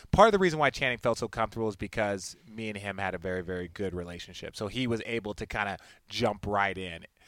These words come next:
and feel comfortable. And then after that, like I said, he used to just, we, like, during the playoffs, it'd be me.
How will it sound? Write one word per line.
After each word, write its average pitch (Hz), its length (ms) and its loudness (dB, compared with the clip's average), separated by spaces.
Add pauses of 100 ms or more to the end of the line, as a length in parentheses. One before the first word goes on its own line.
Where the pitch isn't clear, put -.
(300)
and 101 460 -2
feel 104 220 -2
comfortable. 92 600 -6
And 110 140 -8
then 110 120 -2
after 107 280 2
that, 117 300 4 (440)
like 123 120 0
I 135 100 2
said, 120 260 2
he 117 120 -8
used 156 220 -6
to 117 140 -4 (120)
just, 127 240 -2
we, 120 280 -2 (100)
like, 101 240 -6
during 113 180 -2
the 104 60 -4
playoffs, 120 380 2
it'd 104 140 -6
be 101 140 -6
me. 107 480 -6